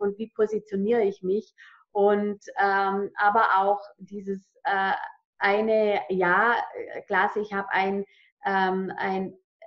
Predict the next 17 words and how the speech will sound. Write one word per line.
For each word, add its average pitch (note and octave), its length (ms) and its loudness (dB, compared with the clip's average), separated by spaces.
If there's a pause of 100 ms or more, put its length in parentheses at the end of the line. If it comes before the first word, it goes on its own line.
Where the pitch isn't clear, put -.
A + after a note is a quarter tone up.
(200)
äh, C3+ 120 -6
standortunabhängiges G#3+ 1500 0
Business, A#3 440 -4
was F#3+ 280 -2
für G#3 100 0
dich D4 480 -4 (300)
immer C#4 320 0
noch, A3+ 340 0 (100)
also G3 220 -4
was G3+ 240 0
ja G3 160 0 (120)
ganz G#3 240 2 (100)
wichtig B3+ 420 -8
ist G3+ 260 -2
für G#3 100 -4
dich A3+ 320 -8
auch - 220 2